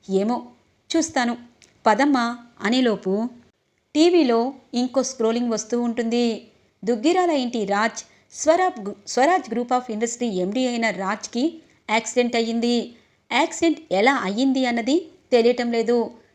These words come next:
తన భార్య ముందు రోజు కనిపించకపోవడం, అలాగే రాజ్ నెంబర్ వన్ అవార్డు అనేది తీసుకోలేకపోయానని డిప్రెషన్లో కావ్య గారితో గొడవ పడ్డం, ఇవన్నీ మీడియాలో కొల్లకొల్లలుగా వస్తున్నాయి. ఏం నిజమో చెప్పలేము.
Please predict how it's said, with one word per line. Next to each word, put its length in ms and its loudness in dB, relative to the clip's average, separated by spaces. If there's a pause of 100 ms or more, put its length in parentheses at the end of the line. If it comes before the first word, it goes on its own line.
(180)
తన 120 4
భార్య 360 2
ముందు 320 -2
రోజు 260 2
కనిపించకపోవడం, 960 -4 (400)
అలాగే 380 2
రాజ్ 440 -2 (320)
నెంబర్ 300 2
వన్ 140 2 (180)
అవార్డు 360 0
అనేది 240 -2
తీసుకోలేకపోయానని 1400 -2 (340)
డిప్రెషన్లో 760 0 (440)
కావ్య 240 4
గారితో 340 0
గొడవ 360 0
పడ్డం, 420 -6 (400)
ఇవన్నీ 340 4
మీడియాలో 680 -2 (480)
కొల్లకొల్లలుగా 640 2
వస్తున్నాయి. 680 -2 (420)
ఏం 240 2
నిజమో 300 0
చెప్పలేము. 680 -4